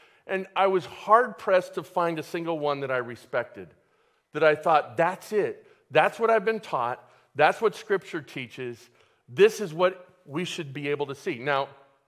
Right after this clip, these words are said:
I was pretty young and disconnected as well, so I'm sure there were those relationships, and as I look back, there were plenty of those relationships around me. I just couldn't see 'em at the time because there were so many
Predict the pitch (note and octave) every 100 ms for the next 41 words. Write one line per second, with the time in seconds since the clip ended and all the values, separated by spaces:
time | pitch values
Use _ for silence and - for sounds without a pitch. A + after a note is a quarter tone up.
0 | - D#3+ F3+ - F3+ B2+ C3 C#3+ C#3+ A2+
1 | G#2 C#3 - C#3 B2 C3+ - A2 F#2+ _
2 | _ _ B2+ G#2+ B2+ A#2 G2+ - C#3+ C3+
3 | - _ C#3+ D#3 - F#3 D3 C3 C3 E3
4 | D3 A#2+ B2+ B2+ B2+ C3+ - E3+ - D#3+
5 | D3 D3 C#3+ C#3+ C#3 C3+ B2+ C3 D#3+ -
6 | - _ - D3+ D3 - - F3+ G#3 G3+
7 | E3 B2 G#2+ A2 F#2+ A2 G#2 G2+ - A2+
8 | - G#2+ - A#2 A2 A2+ G#2+ _ _ C3+
9 | C#3+ C#3+ - D3 B2 - C#3+ B2 A2 A#2
10 | - E3+ C3 A2+ A#2+ C3+ A2 B2 A2+ -
11 | - B2+ A#2+ A2+